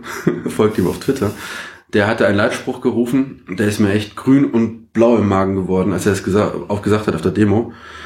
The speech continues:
Äh, er möchte jetzt einen Vortrag vortragen, in einer übelsten satirischen Art und Weise, wie er es halt macht.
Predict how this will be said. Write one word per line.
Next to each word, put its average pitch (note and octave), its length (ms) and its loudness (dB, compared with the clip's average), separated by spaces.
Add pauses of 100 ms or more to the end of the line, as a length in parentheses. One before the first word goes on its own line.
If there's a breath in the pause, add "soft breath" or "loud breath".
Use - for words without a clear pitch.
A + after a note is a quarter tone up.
(220 loud breath)
Äh, G2 140 0
er G2+ 60 2
möchte G#2 240 2
jetzt F#2+ 160 2
einen F#2 80 4
Vortrag A#2 460 -2
vortragen, C#3 840 -2
in G#2+ 140 4
einer G2+ 240 2
übelsten A#2 340 2
satirischen G#2+ 440 0
Art A2 160 0
und F#2+ 100 -2
Weise, G#2+ 260 2
wie G#2+ 60 4
er G2+ 80 2
es G2+ 60 -6
halt G2+ 140 0
macht. B2 260 2